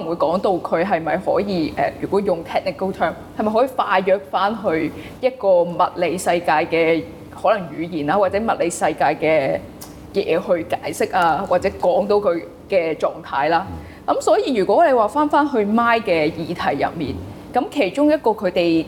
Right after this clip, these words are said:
Speaker 1: 呃，會有 debate 嘅地方就係，啊，有冇一啲嘢係，呃，關於我哋嘅心靈，而佢冇辦法係，呃，純粹用一啲物理上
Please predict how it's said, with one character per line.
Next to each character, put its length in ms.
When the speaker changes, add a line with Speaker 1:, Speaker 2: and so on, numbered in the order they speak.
Speaker 1:
呃， 240
會 280
有 340
debate 440
嘅 40
地 140
方 240
就 120
係， 340
啊， 280
有 120
冇 280
一 40
啲 220
嘢 420
係， 760
呃， 340
關 180
於 60
我 180
哋 60
嘅 100
心 180
靈， 180
而 60
佢 300
冇 260
辦 360
法 300
係， 440
呃， 260
純 240
粹 200
用 160
一 80
啲 280
物 440
理 220
上 220